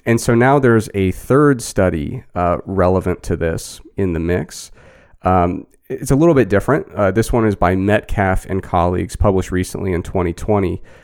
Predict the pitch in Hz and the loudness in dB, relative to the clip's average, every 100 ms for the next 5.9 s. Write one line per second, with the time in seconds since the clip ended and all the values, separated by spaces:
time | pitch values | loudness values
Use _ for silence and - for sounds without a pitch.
0 | _ - - 120 123 120 98 92 90 - | _ -8 -4 0 2 4 4 2 0 0
1 | 101 104 - - 139 - 98 - 107 110 | 0 2 0 0 -4 -4 -6 -2 0 0
2 | 104 107 107 107 85 92 - - 104 - | 0 2 2 2 0 -2 -2 0 0 0
3 | 95 - 101 90 - 117 117 104 - 107 | -6 -4 -6 -2 0 2 0 0 -4 -4
4 | 113 104 92 92 117 151 - 101 - 98 | 0 0 0 0 2 0 0 -2 -2 -4
5 | 90 80 - 90 - 90 87 - | -2 -2 -4 -6 -4 -4 -4 -8